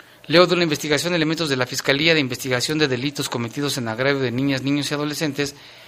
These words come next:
detuvieron finalmente a Daniel allí en la Gustavo Madero y fue puesto a disposición de las autoridades. Daniel se convierte en la segunda persona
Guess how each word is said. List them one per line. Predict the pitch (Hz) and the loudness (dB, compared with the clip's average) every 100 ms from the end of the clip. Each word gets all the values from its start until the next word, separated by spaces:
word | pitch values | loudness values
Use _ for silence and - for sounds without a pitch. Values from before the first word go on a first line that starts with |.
| - - - | -20 -20 -4
detuvieron | 135 143 165 170 208 214 | 0 2 2 6 6 4
finalmente | 185 180 190 196 190 | 0 0 0 2 4
a | |
Daniel | 147 147 170 185 185 - _ _ - - - | 4 4 4 2 0 -10 _ _ -20 -20 -6
allí | 135 156 | -2 0
en | 170 | 2
la | |
Gustavo | 151 127 170 165 | 2 2 2 4
Madero | 151 135 135 156 | 4 2 2 0
y | 156 | 0
fue | 156 | -4
puesto | - 151 156 | -4 -6 -4
a | |
disposición | 127 113 127 117 120 143 | -6 -8 -10 -10 -8 -8
de | 139 | -6
las | 123 - | -6 -8
autoridades. | 113 120 110 117 120 123 | -10 -10 -8 -4 -2 -2
Daniel | 131 143 | -2 -2
se | 143 | -2
convierte | 151 120 131 - | -4 -4 -4 -4
en | 127 | -4
la | |
segunda | 113 127 135 | -4 -2 -2
persona | 135 127 156 151 147 | -2 -4 -2 0 0